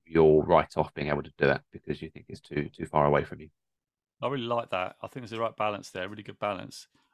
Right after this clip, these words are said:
Speaker 2: Uh, sort of,
Speaker 1: And
Speaker 2: um,
Speaker 1: yourself?
Speaker 2: for me, go on.
Speaker 1: And yourself, sorry?
Speaker 2: Oh, okay. Um, for me, it's not to be discouraged, right? I'm gonna say to you, sh-, set whatever goal you want. I don't care what it is. It could be the biggest goal, whatever, whatever the go-, biggest goal you can set yourself, whatever it might be.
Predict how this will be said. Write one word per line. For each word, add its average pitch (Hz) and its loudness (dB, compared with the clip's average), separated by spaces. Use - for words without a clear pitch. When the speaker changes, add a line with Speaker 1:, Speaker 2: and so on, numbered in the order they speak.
Speaker 2:
Uh, 123 -2
sort 131 -10
of, 107 -20
Speaker 1:
And 113 2
Speaker 2:
um, 110 2
Speaker 1:
yourself? 143 2
Speaker 2:
for 151 -8
me, 156 -10
go - 2
on. 143 0
Speaker 1:
And 104 4
yourself, 139 6
sorry? 151 4
Speaker 2:
Oh, 202 -4
okay. 156 -4
Um, 139 0
for 165 -10
me, 180 -6
it's 131 -6
not 156 -6
to - -16
be 147 -6
discouraged, 117 -6
right? 113 -8
I'm 226 4
gonna 208 -2
say 170 -2
to - -12
you, 107 -10
sh-, - -10
set 185 -4
whatever 170 -8
goal 156 0
you 139 -4
want. 120 -6
I - 2
don't 151 -2
care 156 -2
what 104 -8
it 104 -10
is. 113 -12
It 143 -12
could - -6
be 156 -6
the 143 -8
biggest 151 -8
goal, 135 0
whatever, 151 -10
whatever 160 -6
the 175 -8
go-, 190 0
biggest 214 -8
goal 196 0
you 170 -4
can 147 -6
set 147 -8
yourself, 117 -10
whatever 143 -8
it 131 -14
might 120 -10
be. 113 -14